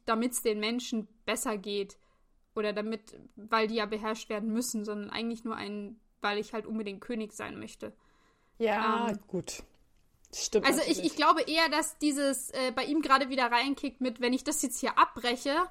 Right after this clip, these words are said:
Speaker 1: dann werde ich auf gar keinen Fall über irgendwas herrschen, weil auf, auf die lange Sicht werde ich dann nach Asgard kommen und dann wird da,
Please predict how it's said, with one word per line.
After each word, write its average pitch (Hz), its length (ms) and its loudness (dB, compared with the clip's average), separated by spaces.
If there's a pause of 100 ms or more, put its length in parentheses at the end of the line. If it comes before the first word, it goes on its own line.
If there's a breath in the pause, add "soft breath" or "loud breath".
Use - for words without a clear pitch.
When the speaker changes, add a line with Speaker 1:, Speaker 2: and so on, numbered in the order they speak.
(640)
Speaker 1:
dann 269 240 6
werde 269 160 4
ich - 140 -2
auf 240 140 2
gar 254 160 10
keinen 214 280 -2
Fall 220 220 0
über 220 220 0
irgendwas 240 580 2
herrschen, 214 440 0 (400)
weil 233 440 6 (840)
auf, 240 180 4 (160)
auf 240 200 0
die 240 100 0
lange 302 280 4
Sicht 294 260 2
werde 277 180 4
ich - 80 -2
dann 311 140 4
nach 330 180 6
Asgard 294 340 4
kommen 320 300 4
und 262 220 0
dann 254 320 0 (120)
wird 254 180 0 (160)
da, 247 440 6